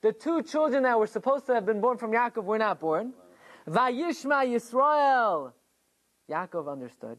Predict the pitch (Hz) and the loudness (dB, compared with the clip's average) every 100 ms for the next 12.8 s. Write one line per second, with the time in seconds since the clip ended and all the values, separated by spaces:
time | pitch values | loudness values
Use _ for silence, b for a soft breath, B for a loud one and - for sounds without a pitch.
0 | - 151 160 147 - 165 170 131 127 160 | -6 -4 -4 -8 -6 -4 -2 0 0 0
1 | 156 139 143 - 127 127 127 123 117 139 | 0 0 -2 -2 0 0 2 0 0 0
2 | 220 B B B B 196 226 285 320 277 | -2 B B B B 2 4 4 4 2
3 | 277 294 277 262 240 247 269 233 214 233 | 0 0 0 2 0 2 0 2 0 0
4 | 403 403 320 151 139 _ _ _ _ b | -2 -2 -2 -4 -12 _ _ _ _ b
5 | b b - 139 139 135 175 185 - 208 | b b -4 -2 0 0 0 0 0 0
6 | 180 147 143 185 147 143 139 165 160 135 | 2 0 0 0 0 2 2 0 -2 -2
7 | 143 147 - 170 139 127 - 131 120 - | 0 -2 -2 0 0 -2 -4 -10 -12 -20
8 | B B B B B 127 151 175 175 170 | B B B B B 0 0 0 0 0
9 | 160 151 170 160 160 165 170 190 131 120 | -2 0 2 2 2 -2 -2 -2 -4 -6
10 | - - - 160 165 190 185 180 175 214 | -14 -4 2 4 4 2 2 2 2 0
11 | - - 175 151 208 226 143 123 - 160 | 0 0 0 0 -2 -2 -4 -4 -4 -2
12 | 151 151 B 170 170 240 247 | -2 -6 B -2 0 2 2